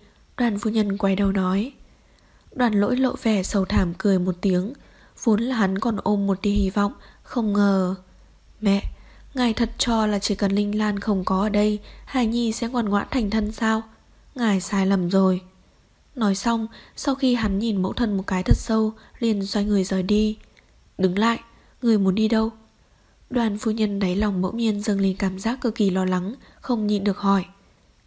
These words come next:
"Đi tìm Linh Lan." Đoàn Lỗi dừng bước, quay đầu lại đáp: "Ngươi ngay cả nàng ở tại nơi nào cũng không biết, phải tìm thế nào?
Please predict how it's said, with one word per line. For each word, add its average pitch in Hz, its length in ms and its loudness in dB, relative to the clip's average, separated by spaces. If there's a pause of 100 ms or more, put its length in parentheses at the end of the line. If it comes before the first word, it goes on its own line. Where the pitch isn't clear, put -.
(140)
"Đi 202 140 0
tìm 196 260 0
Linh 185 240 -2
Lan." 208 260 2 (640)
Đoàn 202 220 0
Lỗi 208 160 -2
dừng 208 300 -2
bước, 233 220 0 (260)
quay 214 240 2
đầu 196 180 2
lại 185 160 -4
đáp: 240 220 -2 (840)
"Ngươi 269 200 2
ngay 247 180 0
cả 208 120 -2
nàng 190 220 0
ở 185 160 0
tại 196 220 -4
nơi 208 140 2
nào 196 240 2
cũng 202 160 -6
không 220 200 -2
biết, 254 180 2 (300)
phải 240 180 -2
tìm 214 220 0
thế 208 140 2
nào? 214 260 2